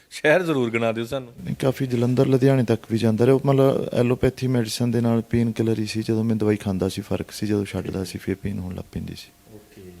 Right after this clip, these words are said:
Speaker 2: ਹਾਂਜੀ, ਹਾਂਜੀ।
Speaker 1: ਤੇ ਹੁਣ ਤੁਸੀਂ, ਤੁਹਾਨੂੰ ਮੰਨਦੇ ਵੀ ਤੀਹ ਕੁ ਫੀਸਦ ਫਰਕ ਹੈਗਾ?
Speaker 2: ਹਾਂਜੀ, ਹੈਗਾ।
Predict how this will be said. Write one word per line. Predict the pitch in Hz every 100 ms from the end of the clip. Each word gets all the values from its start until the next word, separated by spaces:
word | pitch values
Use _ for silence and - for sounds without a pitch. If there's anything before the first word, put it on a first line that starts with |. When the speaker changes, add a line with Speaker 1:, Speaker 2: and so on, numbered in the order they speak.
| 92
Speaker 2:
ਹਾਂਜੀ, | 92 87 87
ਹਾਂਜੀ। | 90 -
Speaker 1:
ਤੇ | 131
ਹੁਣ | 127 - 123 120 131 127 123 110 -
ਤੁਸੀਂ, | 123 -
ਤੁਹਾਨੂੰ | - 127
ਮੰਨਦੇ | 117 110
ਵੀ | 120
ਤੀਹ | 123 143
ਕੁ | 143
ਫੀਸਦ | 123 127 123
ਫਰਕ | 113 113 101
ਹੈਗਾ? | 98 95 90
Speaker 2:
ਹਾਂਜੀ, | 120 117 110
ਹੈਗਾ। | 92 87